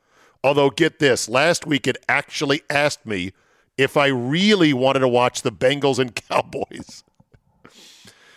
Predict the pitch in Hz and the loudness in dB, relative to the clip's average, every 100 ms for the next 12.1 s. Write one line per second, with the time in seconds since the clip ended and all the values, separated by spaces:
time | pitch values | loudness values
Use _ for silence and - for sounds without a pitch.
0 | _ _ 143 175 151 135 131 - 165 - | _ _ -2 2 4 4 2 2 -2 0
1 | 143 - 123 - 147 - 123 113 - 123 | -2 -2 -6 -2 -2 -2 -4 -4 0 0
2 | 117 117 - 110 107 117 117 120 _ _ | 2 0 -2 -4 -2 0 0 0 _ _
3 | _ 101 113 127 123 113 110 110 107 - | _ -2 -2 0 0 2 2 2 -2 -2
4 | 110 98 76 - - _ _ _ - - | -4 -2 -6 -10 -20 _ _ _ -20 -16
5 | - 156 196 214 110 135 123 104 104 117 | -2 2 4 2 2 0 0 0 2 2
6 | 170 - _ _ 127 127 123 160 196 170 | 0 -4 _ _ -2 -2 0 0 2 2
7 | 107 113 - 127 131 131 147 190 - 143 | 0 -2 -2 0 0 0 2 0 0 0
8 | 123 117 - 135 131 - - - _ _ | 2 0 0 0 0 -6 -20 -20 _ _
9 | - 196 247 226 - 208 185 113 135 196 | 0 4 4 2 2 0 0 2 2 4
10 | 208 180 - 170 165 143 170 143 135 135 | 4 2 2 0 0 -2 0 0 -2 0
11 | 127 120 113 107 120 113 104 - 92 - | 0 0 -2 -4 -2 -2 -2 -2 -6 -8